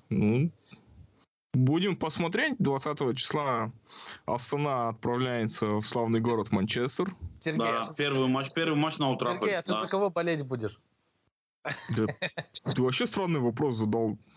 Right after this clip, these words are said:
Speaker 1: Мне вообще, э, Астана ровным счётом, я вот если бы ты сказал бы «Карагандинский Шахтёр», вот тогда я подумал бы.
Speaker 2: Так.
Speaker 1: Я бы немножко задумался.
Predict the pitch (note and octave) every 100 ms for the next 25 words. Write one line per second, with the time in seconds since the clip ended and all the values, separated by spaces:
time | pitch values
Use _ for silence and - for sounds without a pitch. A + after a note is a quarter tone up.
0 | - - - - - B2+ D3 C3 - A3+
1 | E3+ B2+ A#2 A2+ A2+ G#2+ G2 F2 C2 -
2 | G1+ G2 F#3 C#3 C#3+ B2+ A2 G#2+ A2+ C3
3 | C3 B2 A#2 C3+ B2+ A2+ A2+ A2+ C3+ C3
4 | C3+ B2+ B2+ C3 B2 A#2 A2 A#2+ A#2 B2+
5 | C3 C3+ - A#2 - - B2+ F#3 D#3+ -
6 | - - A2+ A#2 C#3 F#3 D#3 - E3+ F3
7 | D#3 C#3 A2+ A2+ - - - D3 B2 A#2+
8 | B2 C3 D#3+ F3 E3 D#3+ F3+ A3 G3+ -